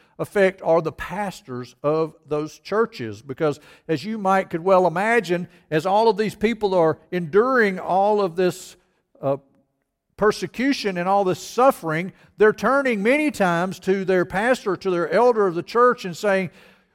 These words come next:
"What's happening? What's going on? You know, why is God doing this? And what am I supposed to do? And how am I supposed to handle this? And I can't take much more." <gasps> And the pastors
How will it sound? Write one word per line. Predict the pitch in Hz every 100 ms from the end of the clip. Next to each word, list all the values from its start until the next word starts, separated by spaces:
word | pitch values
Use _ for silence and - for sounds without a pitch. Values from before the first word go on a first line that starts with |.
| -
"What's | 196 277 -
happening? | 175 247 294 302 254 208
What's | 202 240
going | - 240 240 226
on? | 254 285 277 220
You |
know, | 202
why | 208 240 269
is | 220
God | 160 208 269 262 196
doing | 180 262 269 247
this? | 214 196 175 165
And | 151 - _
what | 202 262
am | 254
I | 247
supposed | 269 247 190 226 208
to | 214
do? | 190 254 240
And |
how | 160 208 254
am | 262
I | 254 240
supposed | 214 214 220 220
to |
handle | 180 240 247 226
this? | 214 202
And | 190
I | 202 262
can't | - 269 233
take | 233 247 247
much | 233 -
more." | 208 247 254 240 190
<gasps> | 185 247 240 - _ _ _ _ _ _ _ _ _ _ _ _ _ _
And | 131 131
the | 117 123
pastors | - 185 208 - - 95 104 139 - -